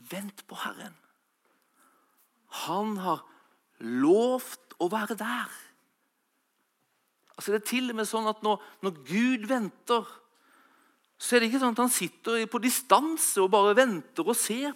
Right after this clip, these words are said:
på deg. Nei, han venter med deg. Han vet hva du kjemper med. Han ser dine tanker og dine følelser. Han er der.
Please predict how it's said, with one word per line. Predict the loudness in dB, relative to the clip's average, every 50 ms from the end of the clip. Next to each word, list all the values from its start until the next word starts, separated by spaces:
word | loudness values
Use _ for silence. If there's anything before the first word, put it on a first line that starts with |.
| -10 -12
på | -6 -4
deg. | -4 -4 -6 -10 -18 -20 -20 -20 -16 -10
Nei, | -8 -6 -4
han | -4 -4 -6 -6 -2 2
venter | 2 4 4 2 0 -2 -6 -10 _ _ -8 -4 -2 -2 -2 -4 -8 -16 -20 _ _ _ _ _ _ _ -16
med | -14 -12 -10 -10 -8 -4 -2 -2 0 0 0 0 -2 -4 -4
deg. | -4 -4 -4 -4 -6 -10 -18 _ _ _ _ _ _ _ _ _ _ _ _ _ _ _ _ _ _ _ _ _ _ _ _ _ _ _ _ _ _ _ _ _ _ _ _ _ _ _ _ _ _ _ -10 -8
Han | -8 -4
vet | -4 -4 -6 -6 -8
hva | -10 -10 -8
du | -8 -10
kjemper | -10 -12 -14 -14 -16 _ -20 -20 -20
med. | -20 -20 -20 _ _ _ _ _ _ _ _ _ _ _ _ _ _ _ _ _ _ _ _ _ _ _ _ _ _ _ _ _ _ -6
Han | -4 -2 0
ser | 0 0 0 -2 -4 -4 -4 -6 -4 -4
dine | -4 -4 -4 -6
tanker | -6 -4 -4 -4 -4 -4 -8 -12 _ _ -12 -10 -10 -8
og | -8
dine | -8 -6 -6 -6 -8 -8 -16 _ _
følelser. | -8 -2 0 2 4 4 4 4 2 -2 -2 -4 -2 -2 -4 -4 -6 -14 _ _ _ _ _ _ _ _ _ _ _ _ _ _ _ _ _ _ _ _ _ _ _ _ _ _ _ _ _ _ _ _ _ _ _ _ _ _ _ _ _ _ _ _ _ _ _ _ -18 -16
Han | -16 -16 -14 -14
er | -14 -14 -14 -12
der. | -10 -12 -12 -12 -14 -20